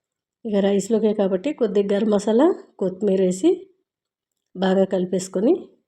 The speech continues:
లంచ్ బాక్స్ అయితే కట్టేస్తున్నాను. లేట్ అయిపోతుంది.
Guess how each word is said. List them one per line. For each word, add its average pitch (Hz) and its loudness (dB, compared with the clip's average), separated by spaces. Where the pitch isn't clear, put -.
లంచ్ 185 0
బాక్స్ 185 -2
అయితే 175 -2
కట్టేస్తున్నాను. 190 -4
లేట్ 190 -4
అయిపోతుంది. 190 -4